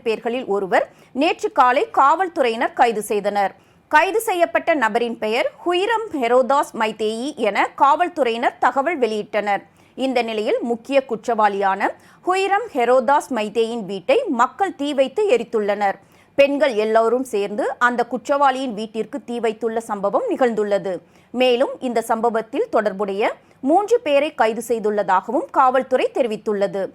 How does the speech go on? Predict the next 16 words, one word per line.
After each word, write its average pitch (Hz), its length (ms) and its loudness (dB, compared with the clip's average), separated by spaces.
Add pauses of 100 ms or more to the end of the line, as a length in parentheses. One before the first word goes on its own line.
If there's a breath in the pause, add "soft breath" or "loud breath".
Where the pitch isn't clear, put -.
(260 soft breath)
இந்நிலையில், 247 540 0 (160)
மணிப்பூரில் 262 580 0
நிர்வாணமாக 349 800 0
இழுத்துச் 277 460 -6
செல்லப்பட்ட 247 460 -2
பெண்களில் 202 560 -4 (200 soft breath)
ஒருவரின் 370 540 2
கணவர் 214 500 0
இந்திய 349 420 0
ராணுவத்தில் 294 600 0
பணியாற்றியது 233 720 -2
தெரியவந்துள்ளது. 196 840 -2 (320 soft breath)
அதன்படி, 233 520 0 (200)
அசாம் 277 360 0
ரெஜிமெண்ட் 220 480 -4
பிரிவில் 220 380 -2